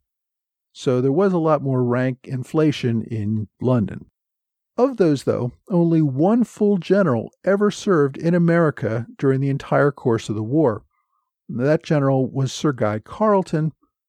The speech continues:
who was promoted only near the very end of the war in seventeen eighty-two and then returned to oversee the evacuation of the British Army. All of the top leadership during the war,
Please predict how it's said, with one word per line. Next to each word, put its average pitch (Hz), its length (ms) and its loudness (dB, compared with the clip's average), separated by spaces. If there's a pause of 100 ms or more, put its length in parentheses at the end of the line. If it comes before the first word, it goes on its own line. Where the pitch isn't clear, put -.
(100)
who 160 100 2
was 147 160 2
promoted 139 640 0
only 175 520 0
near 143 240 -2
the 120 120 -2
very 135 360 2
end 190 160 4
of 170 80 2
the 151 80 2
war 131 300 2
in 120 80 -2
seventeen 120 500 -2
eighty-two 139 720 0 (400)
and 139 220 0
then 131 160 0
returned 131 480 -2
to 120 240 -2
oversee 110 560 -4
the 107 160 -2
evacuation 107 800 -2
of 110 140 -6
the 107 100 -4
British 101 340 -2
Army. 135 480 2 (800)
All 220 320 0
of 180 120 -4
the 147 180 2
top 156 380 -2
leadership 127 520 -2
during 190 360 2
the 139 80 0
war, 110 420 0